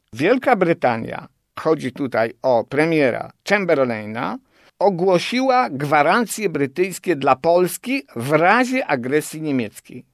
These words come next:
Jako premier podkreślał, że takie same stanowisko zajęła Francja. No,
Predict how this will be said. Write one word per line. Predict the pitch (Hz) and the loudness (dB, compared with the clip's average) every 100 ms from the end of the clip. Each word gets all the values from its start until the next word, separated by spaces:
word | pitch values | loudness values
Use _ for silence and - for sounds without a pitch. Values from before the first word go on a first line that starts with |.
| _ - | _ -12
Jako | - 143 | -6 -6
premier | 139 147 139 120 | 0 0 2 0
podkreślał, | - 147 - 143 113 - 139 262 339 _ | -2 -4 0 -2 0 0 0 0 -2 _
że | 135 151 175 - | -8 0 -2 0
takie | 262 294 254 | -2 0 0
same | 196 247 277 240 | 0 2 2 2
stanowisko | - - 175 170 190 170 - 123 127 123 _ _ - | 0 -4 -2 -2 -4 -6 -4 -2 0 -2 _ _ -8
zajęła | 143 208 165 156 156 156 170 _ _ | 0 4 4 4 4 2 0 _ _
Francja. | - 123 98 - - 73 - _ _ - | -4 -2 -4 -8 -16 -16 -16 _ _ -6
No, | - | -2